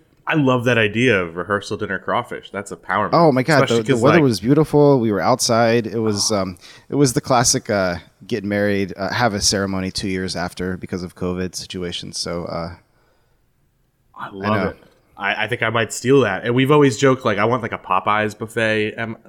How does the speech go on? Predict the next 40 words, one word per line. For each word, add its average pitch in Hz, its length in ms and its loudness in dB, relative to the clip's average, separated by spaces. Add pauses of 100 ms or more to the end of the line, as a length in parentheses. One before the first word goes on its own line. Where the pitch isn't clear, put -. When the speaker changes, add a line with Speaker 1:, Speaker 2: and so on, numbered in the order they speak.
(100)
Speaker 1:
like, 110 180 -8 (180)
I - 60 -4
want 123 200 2
a - 60 -18
Popeyes 104 440 0
catered 95 320 -4
wedding. 90 360 -4
That's 95 160 -12
my 92 120 -4
dream, 90 440 -8 (520)
or 87 380 -4
Speaker 2:
<laughs> - 40 -14
Speaker 1:
something 120 340 -4
in 101 100 -4
that 90 140 -4
Speaker 2:
Yeah. 104 220 0
Speaker 1:
realm. 101 140 -2
I 98 80 -12
think 98 160 -8
that's 92 240 -4
what 95 100 -2
would 87 120 -8
make 90 200 -10
me 95 180 -10
the 107 100 -4
Speaker 2:
Mm-hmm. 110 100 0
Speaker 1:
happiest. 123 600 0 (240)
So, 117 360 0
you 113 180 -4
know, 107 220 0
that's 107 260 -2
like, 117 120 -2
you 113 120 -2 (160)
know, 92 140 -8
we, 104 100 -6
we're 113 200 -2
really, 120 380 2
I 135 120 -2
could 120 160 -8
go 131 320 6